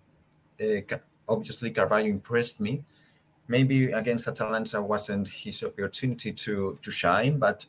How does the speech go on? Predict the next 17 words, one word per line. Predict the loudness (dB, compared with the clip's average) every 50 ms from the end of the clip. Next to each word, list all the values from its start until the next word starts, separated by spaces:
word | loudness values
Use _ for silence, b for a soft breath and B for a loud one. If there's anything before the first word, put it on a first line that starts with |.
| _ -12
today | -6 0 6 6 6 8 6 4 2 0 b b b b b b b b b b b b _ _ _ _ _ _ _ _ _ _ _ _ _ _ _ _ _ _ _ 0
it's, | 0 2 2 2 -2 -6 -8 _ _ _ _ _ _ _ _ _ _ _ _ _ _ _ _ _ _ _ _ _ -6
I | -2
think | 0 2 2 0
it's | 0 -4 -2
necessary | 0 0 0 2 2 2 2 4 4 4 6 6 4
for | 0 -2 -6 -2 -2 0 0 0 -4 -2 0
players | 2 2 2 2 2 4
like | 4 4 4 4 0 -6 _ _ _ _ _ _
Carvalho | 0 2 2 4 4 4 4 4 4 2
and | 0 -2
Kitsos | -2 -6 -8 -6 -6 -6 -6 -8 -8 -6
to, | -4 -4 -4 -4 -6 -12 _ _ _ _ _ _ _ -4
uh, | -2 -2 0 2 2 2 2 2 2 0 0 -2 -6 _ _ _ _ _ _ _ _ _ _ -6
explore | -6 -4 -4 -4 -4 -2 2 4 6 6 4
their | 4 2 4 4 6 4
abilities, | 4 2 -2 -2 -2 -4 -4 -4 -4 -4 -4 -4 -6 -8 -10